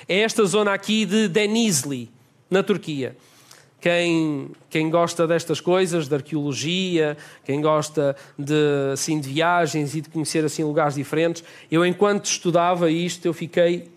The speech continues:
encantado e impressionado. Eu quero muito visitar estes lugares.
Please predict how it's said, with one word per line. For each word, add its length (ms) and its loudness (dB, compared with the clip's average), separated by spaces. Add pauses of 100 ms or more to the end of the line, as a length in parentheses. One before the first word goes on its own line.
(100)
encantado 640 0
e 60 -4
impressionado. 580 -8 (360)
Eu 120 0
quero 240 0
muito 720 0 (200)
visitar 480 0
estes 240 -4
lugares. 420 -6